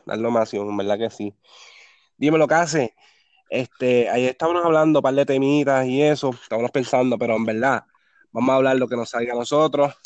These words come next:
Este, más bien, yo te veo a ti como una base de, de, como te digo, un líder de artistas. Mi visión, ¿verdad? Como yo te veo a ti.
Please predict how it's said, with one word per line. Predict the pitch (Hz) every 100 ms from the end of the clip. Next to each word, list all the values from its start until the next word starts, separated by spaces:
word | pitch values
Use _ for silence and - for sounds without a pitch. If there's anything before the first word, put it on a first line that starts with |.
| - _ _ -
Este, | 131 - 127 117 - -
más | 131 147
bien, | 160 185 147 123 _ _ _ _ _ _
yo | 123
te | 139
veo | 170 170
a | 156
ti | 160
como | 147 135 123
una | 123 135 131
base | 120 127 135 139 123 110
de, | 110 107 104
de, | 104 104 104 - _ _ _ _
como | 110 113
te | 110
digo, | 113 107
un | 113 139
líder | 147 151 127 123 _ _
de | 110 113 107 104
artistas. | 104 101 120 - 98 -
Mi | 117 110
visión, | 113 117 131
¿verdad? | 123 123
Como | 120 117
yo | 110 110
te | 120
veo | 120
a | 123
ti. | -